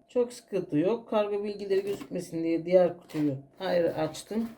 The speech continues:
Şöyle kestim, çıktı. Şöyle bir daha pat pata sarmışlar. Huawei Band dokuz. Bunun Band dördü var arkadaşlar. Ben onu da getireyim. Karşılaştırma yapalım. Arkadaşlar bu elimde görmüş olduğunuz Huawei Band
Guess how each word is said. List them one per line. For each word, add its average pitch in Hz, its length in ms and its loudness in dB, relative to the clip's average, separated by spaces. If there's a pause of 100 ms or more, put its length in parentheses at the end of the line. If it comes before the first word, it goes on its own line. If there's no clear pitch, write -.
Şöyle 143 460 2
kestim, 185 600 0
çıktı. 185 520 2
Şöyle 180 300 4
bir 180 100 -2
daha 180 140 10
pat 180 300 0
pata 156 200 -2
sarmışlar. 190 800 0 (160)
Huawei 180 560 6
Band 180 220 2 (120)
dokuz. 190 520 -8
Bunun 196 400 -2
Band 202 180 4 (160)
dördü 208 340 2
var 202 160 8
arkadaşlar. 156 800 2
Ben 180 140 2
onu 202 240 8
da 185 60 10
getireyim. 170 640 4
Karşılaştırma 165 720 2
yapalım. 165 480 4 (180)
Arkadaşlar 185 640 6
bu 233 120 10
elimde 226 340 10
görmüş 214 480 10
olduğunuz 185 580 2
Huawei 196 400 6
Band 190 180 6